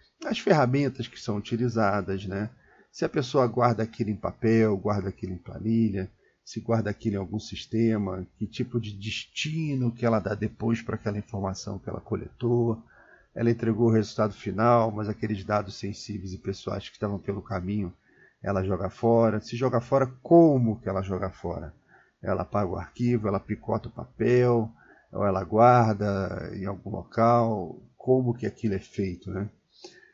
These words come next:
Então, é um trabalho muito importante, porque é, é realmente um trabalho investigativo no começo, onde você quer apenas entender,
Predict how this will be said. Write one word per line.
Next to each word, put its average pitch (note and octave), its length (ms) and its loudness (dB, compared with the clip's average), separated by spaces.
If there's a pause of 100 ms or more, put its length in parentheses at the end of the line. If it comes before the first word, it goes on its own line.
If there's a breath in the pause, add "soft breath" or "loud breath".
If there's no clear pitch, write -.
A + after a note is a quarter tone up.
(120 loud breath)
Então, C#3+ 380 -2
é C#3 120 0
um E3+ 160 0
trabalho A2+ 800 2 (220)
muito D3+ 680 2
importante, A#2+ 880 -2 (440)
porque A#2 420 0 (540)
é, C3 60 2
é A3 380 4
realmente B2 400 2
um - 40 -6
trabalho G2+ 340 -4
investigativo G#2 800 -6
no F#2 80 -8
começo, A#2 560 -4 (580)
onde A#2 220 -4
você B2 360 -2
quer B2+ 320 0
apenas C3 960 -2
entender, A#2 920 -2